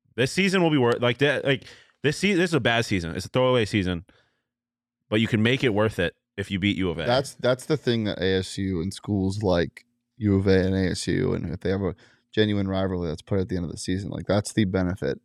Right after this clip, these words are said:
Speaker 1: Yeah.
Speaker 2: of a lost season, is there's always something to look forward to. You're still going to get eyes on this game from A S U fans because of the factor that you're playing your rival, your
Speaker 1: Yeah.
Speaker 2: in-state rival. Like, this game means everything to them, and you're not just stor-,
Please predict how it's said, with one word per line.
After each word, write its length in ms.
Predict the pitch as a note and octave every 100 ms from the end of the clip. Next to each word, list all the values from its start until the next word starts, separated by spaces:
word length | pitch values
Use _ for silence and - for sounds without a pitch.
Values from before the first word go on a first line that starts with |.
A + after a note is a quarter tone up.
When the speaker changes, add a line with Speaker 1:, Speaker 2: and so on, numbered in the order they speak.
| -
Speaker 1:
Yeah. 160 | F#2+ F2
Speaker 2:
of 60 |
a 120 | F2
lost 300 | E2 E2+ -
season, 300 | - D#2 D2+ -
is 160 | G2
there's 160 | G#2 F#2
always 280 | F2+ G2+ F#2
something 340 | F#2+ F#2 F2+
to 80 | G2+
look 160 | F2+ -
forward 340 | - E2+ E2
to. 160 | F#2+ E2 - - - -
You're 160 | A2+
still 340 | G#2 - C3+ C3+
going 260 | B2 A#2+
to 60 | A2+
get 160 | A#2+ F#2
eyes 260 | A#2+ C3+
on 120 | A#2 G2
this 100 | G2
game 300 | F#2+ G2 F#2+
from 180 | - G#2
A 80 | G#2
S 140 | G#2
U 100 | A#2+
fans 360 | A#2 F#2+ F#2+ G#2+
because 640 | G#2 - A2+ F#2+ G2 - _ _ _ _ _ _ _ _ -
of 320 | B2 G#2+ A2
the 80 | G#2+
factor 540 | - G#2+ G2+ F2+ G2+ G2
that 120 | E2
you're 120 | E2
playing 360 | F#2+ - F#2+ F#2+
your 120 | F#2
rival, 400 | F#2 F#2+ G#2 D#2
your 140 | D2 D#2+
Speaker 1:
Yeah. 100 | B2
Speaker 2:
in-state 280 | - F2 D#2+
rival. 320 | E2+ F#2 -
Like, 100 | F2
this 140 | G2
game 200 | - G#2 G2+
means 200 | G2 G2
everything 380 | F#2+ G2+ A2 A2+
to 60 |
them, 220 | A#2 B2+
and 140 | A2+ G2 _ _ _ -
you're 100 | G2+
not 160 | G#2
just 180 | A#2 - _ _
stor-, 400 | - - G#2 -